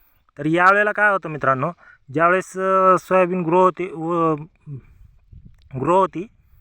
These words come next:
त्याच्यानंतर, अ, हे जे आहे, अ, ग्रो झाल्यानंतर त्याचे रूट डेव्हलपमेंट झालेलं नसते, त्याच्या मुळांची वाढ झालेली नसती, त्यावेळेस त्याला जे, अ, इनिशियल स्टेजमध्ये, अ, म-, अन्न जे आहे,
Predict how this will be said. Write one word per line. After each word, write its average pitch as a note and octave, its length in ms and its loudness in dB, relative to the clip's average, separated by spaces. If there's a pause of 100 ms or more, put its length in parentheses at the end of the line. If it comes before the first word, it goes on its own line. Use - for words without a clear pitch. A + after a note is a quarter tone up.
(520)
त्याच्यानंतर, G3 720 -2
अ, G3+ 600 0 (120)
हे F#3 100 2
जे F#3+ 180 0
आहे, C#3 140 -6 (760)
अ, D#3+ 400 -2 (300)
ग्रो F#3+ 160 4
झाल्यानंतर E3+ 520 -6 (540)
त्याचे F3+ 220 -2
रूट E3+ 220 0
डेव्हलपमेंट F3+ 420 0
झालेलं E3 300 -2
नसते, D#3 220 -6
त्याच्या D#3 220 -4
मुळांची E3 380 0
वाढ D#3+ 220 2
झालेली D#3 280 -4
नसती, C#3+ 300 -14 (760)
त्यावेळेस F#3 360 2 (120)
त्याला F#3 200 -2
जे, F3 640 2 (680)
अ, D#3+ 160 -6 (220)
इनिशियल F#3 480 -2
स्टेजमध्ये, F3+ 640 0 (540)
अ, D3+ 320 2
म-, A#2 360 -8 (400)
अन्न F3 240 0 (600)
जे D#3+ 100 -2
आहे, D3 300 -2